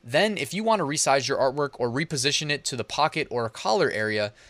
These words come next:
you can do that using the tools right on the portal for each product independently.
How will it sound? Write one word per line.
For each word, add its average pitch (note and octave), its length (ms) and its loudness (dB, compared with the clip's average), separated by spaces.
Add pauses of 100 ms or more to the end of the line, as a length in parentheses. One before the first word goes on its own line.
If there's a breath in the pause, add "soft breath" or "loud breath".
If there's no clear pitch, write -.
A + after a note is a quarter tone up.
(120)
you F3+ 120 -8
can G3 140 -2
do E3+ 120 -2
that D3+ 220 4
using D#3+ 260 -6
the C#3 80 -8
tools C3+ 460 -6
right A#2+ 260 0
on C3 120 -4
the B2 60 -6
portal B2 380 -2
for A2+ 220 -10
each C3 220 -6
product A2+ 420 0
independently. G#2+ 580 -10